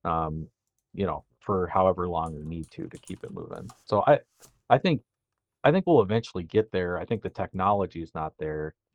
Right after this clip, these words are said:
And, and, like, the, the, it's just back to the real-time conversation. Um, I think a lot of the, like, self-driving cars, this is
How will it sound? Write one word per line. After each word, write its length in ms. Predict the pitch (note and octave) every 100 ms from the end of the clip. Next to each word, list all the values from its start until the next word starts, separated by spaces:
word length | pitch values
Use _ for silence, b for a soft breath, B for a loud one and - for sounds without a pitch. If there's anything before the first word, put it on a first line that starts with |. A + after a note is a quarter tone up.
| _ _ -
And, 200 | G2+ F#2+ - _ -
and, 120 | G#2
like, 200 | G2 F2+ -
the, 200 | F#2+ E2+ -
the, 120 | A#2 - _ _ -
it's 140 | G#2
just 160 | A2 - _ _ - -
back 240 | B2 G#2+
to 80 | G#2
the 80 | F#2+
real-time 540 | G#2 G2+ - F2+ E2
conversation. 840 | F2 E2 D#2+ - D#2+ D2+ D#2 D#2 D2+ _ _ _ _ -
Um, 380 | E2+ E2 E2 - _ _ _ _ -
I 80 | G#2
think 180 | C3
a 40 | A#2+
lot 260 | G2 G2
of 120 | G2+ -
the, 100 | F#2+
like, 240 | F#2 E2
self-driving 680 | - F#2+ - F#2+ F#2 D#2+ D#2
cars, 500 | - G#2 E2 E2+ -
this 160 |
is 60 | -